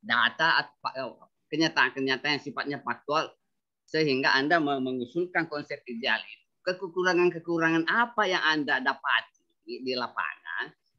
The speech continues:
sehingga me-, me-, mengusulkan konsep ideal itu. Misalnya kekurangan mobil atau dan lain-lain sebagainya ya.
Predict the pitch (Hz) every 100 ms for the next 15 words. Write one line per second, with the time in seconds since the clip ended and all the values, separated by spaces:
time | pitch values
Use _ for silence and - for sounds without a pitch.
0 | - 180 160 123 107 147 196 165 _ _
1 | - 143 196 202 - _ _ _ 151 165
2 | 143 151 143 127 - 117 - - 135 175
3 | - 160 160 139 - 156 196 190 170 165
4 | 123 110 - 127 123 113 123 175 117 -
5 | _ 123 - 123 120 113 113 135 143 135
6 | 139 123 120 117 110 123 135 120 110 -
7 | - - 123 131 117 180